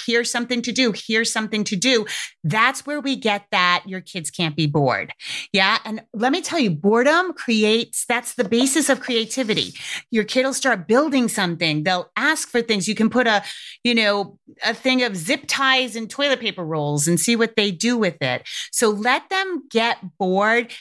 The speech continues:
ha-, give them access to things, give them access to some creative art supplies or, you know, whatever, and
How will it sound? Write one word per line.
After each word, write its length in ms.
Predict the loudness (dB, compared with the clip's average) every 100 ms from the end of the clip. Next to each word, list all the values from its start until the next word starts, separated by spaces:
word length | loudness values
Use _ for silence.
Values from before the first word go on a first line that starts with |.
| -8
ha-, 100 | -4
give 280 | -2 -2 2
them 180 | 2 2
access 460 | 0 -2 -6 -6
to 140 | -6 -4
things, 320 | -2 -2 -2
give 160 | -2 0
them 160 | 0
access 400 | -2 -6 -8 -8
to 80 | -6
some 220 | -2 0
creative 580 | 0 2 2 4 2 0 -2
art 220 | -2 -2
supplies 760 | -8 -4 0 2 2 0 -4 -4
or, 240 | -2 0
you 240 | 0 0
know, 160 | 2 2
whatever, 600 | 0 2 2 0 -4 -6 -10 -12 -12 -4
and 380 | 0 0 0 -4